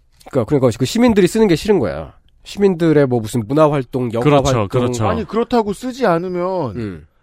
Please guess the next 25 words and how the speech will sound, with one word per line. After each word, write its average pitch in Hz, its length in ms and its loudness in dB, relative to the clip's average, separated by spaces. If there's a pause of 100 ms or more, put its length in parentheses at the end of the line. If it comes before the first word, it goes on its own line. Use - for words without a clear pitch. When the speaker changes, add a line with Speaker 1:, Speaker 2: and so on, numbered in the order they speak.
(120)
Speaker 3:
안 151 220 -4
쓰게 330 340 2
되는 226 300 -2
돈인데. 127 840 -4
Speaker 1:
그냥 151 200 -2
뭉개고 175 440 2
있다가 104 600 -4
일단 127 280 0
저기 120 320 -6
그 113 260 -6
지역에 151 400 2
있는 131 200 0
인력 139 320 -2
풀을 175 220 -2
교체를 147 360 0
다 117 100 -4
하겠죠. 143 640 -4
지금 131 160 0
이미 143 220 2
그렇게 135 180 -2
하고 196 220 2
있는 156 160 4
중이고요. 117 500 0
Speaker 2:
음. 104 240 0 (680)
Speaker 1:
어, 107 220 2